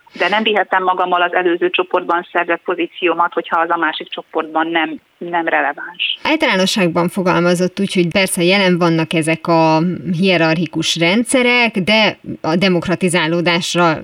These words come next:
Speaker 2: törekszünk. A saját szempontunk az, vagy a saját érdekünk az, hogy ez egy ilyen demokratikusabb felállás legyen. Tehát, hogy,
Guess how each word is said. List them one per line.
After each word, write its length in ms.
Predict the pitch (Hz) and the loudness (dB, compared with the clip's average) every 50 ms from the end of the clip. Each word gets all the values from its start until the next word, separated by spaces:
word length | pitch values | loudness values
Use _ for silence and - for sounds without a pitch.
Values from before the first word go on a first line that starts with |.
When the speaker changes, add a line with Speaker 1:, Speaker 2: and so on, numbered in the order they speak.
| - _ | -12 _
Speaker 2:
törekszünk. 640 | _ - 170 160 160 160 - - - 175 160 165 - - - - - - - | _ 0 2 2 2 -2 -4 -4 -2 -2 -2 -2 -6 -8 -16 -16 -16 -10 -4
A 100 | - 196 | -4 -2
saját 640 | - - 208 185 165 165 170 190 214 - - - - | 0 2 2 2 2 2 0 0 -2 -4 -6 -6 -6
szempontunk 920 | - - - - 180 151 170 156 - 185 190 196 185 - 208 202 202 - | -6 -4 -2 -2 0 0 -2 -2 0 2 2 2 2 2 0 0 0 0
az, 300 | - 151 165 180 170 165 | 2 2 2 2 2 0
vagy 120 | 170 165 | 0 0
a 60 | 170 175 | 0 0
saját 400 | - 196 180 175 180 196 190 - | 0 0 2 2 2 0 -2 -2
érdekünk 640 | 165 180 175 175 156 180 180 - - 180 175 - | 0 0 0 2 2 0 -2 0 -2 -2 -2 0
az, 500 | 175 175 180 185 180 - - - - - - | 2 2 2 2 0 -2 -10 -16 -16 -12 -4
hogy 160 | - 180 165 | -4 0 0
ez 100 | 185 175 | 0 0
egy 140 | 185 185 156 | 0 2 2
ilyen 160 | 185 185 175 | 2 2 2
demokratikusabb 760 | 160 160 160 156 156 - 165 165 - 180 170 - 165 - 196 185 | 2 0 0 -2 -2 0 -2 -2 -2 -4 -8 -6 -4 -4 -4 -4
felállás 640 | - - 170 160 160 160 165 170 175 196 196 - | -2 -2 0 0 0 0 0 0 0 0 0 0
legyen. 380 | 240 226 214 175 165 160 165 165 | 0 0 0 2 2 0 0 0
Tehát, 260 | 185 170 180 175 - | 0 -2 -2 -2 0
hogy, 180 | 196 190 185 | 0 -2 -2